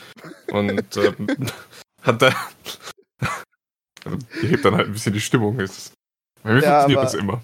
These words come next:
Speaker 2: wo ich auf das hinaus wollte, dass halt, das, das ist sehr schöne generell in der Cosplay-Community. Ja, es gibt, äh, Leute, mit denen muss man nicht schreiben, aber allgemein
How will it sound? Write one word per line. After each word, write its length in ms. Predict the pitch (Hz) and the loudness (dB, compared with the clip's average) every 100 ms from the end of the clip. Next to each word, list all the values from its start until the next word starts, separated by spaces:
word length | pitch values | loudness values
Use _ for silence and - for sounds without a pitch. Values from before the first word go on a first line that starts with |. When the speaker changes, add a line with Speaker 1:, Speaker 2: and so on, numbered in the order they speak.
| _ _ _ _ | _ _ _ _
Speaker 2:
wo 240 | 147 147 156 | -8 -4 -2
ich 140 | 175 | 2
auf 180 | 147 - | 2 2
das 220 | - 127 | 0 0
hinaus 360 | 147 135 143 156 | 0 2 4 2
wollte, 200 | 139 151 | -2 -2
dass 200 | 131 131 | -4 -2
halt, 200 | 135 127 | -4 -2
das, 140 | 135 | -4
das 180 | - 143 | -4 -6
ist 140 | 139 - | -6 0
sehr 120 | 156 | 0
schöne 420 | - 175 175 160 | 2 2 4 2
generell 360 | 143 143 143 151 | 2 4 6 6
in 40 | |
der 100 | 156 | 4
Cosplay-Community. 880 | - 147 - 139 - 127 127 - 131 | 0 -2 -2 -4 -4 -8 -8 -6 -4
Ja, 300 | 120 120 151 | 2 4 4
es 160 | 170 165 | 2 -2
gibt, 340 | 175 - - | -6 -8 -6
äh, 20 | 165 | -2
Leute, 1300 | 165 165 156 - 160 185 180 170 170 175 110 - - - - | 0 2 2 4 4 4 2 2 2 2 0 -2 -4 -8 -12
mit 140 | 156 151 | -4 2
denen 80 | 165 | 4
muss 180 | 214 233 | 4 4
man 120 | 214 | 2
nicht 120 | 220 | 0
schreiben, 420 | - 175 208 220 _ - _ _ _ _ _ _ | 0 2 2 0 _ -20 _ _ _ _ _ _
aber 480 | 139 143 151 147 - - - _ - _ _ _ - | 2 6 6 6 2 -16 -20 _ -20 _ _ _ 2
allgemein 840 | 139 165 156 147 160 160 147 131 | 4 4 2 4 4 2 -2 -12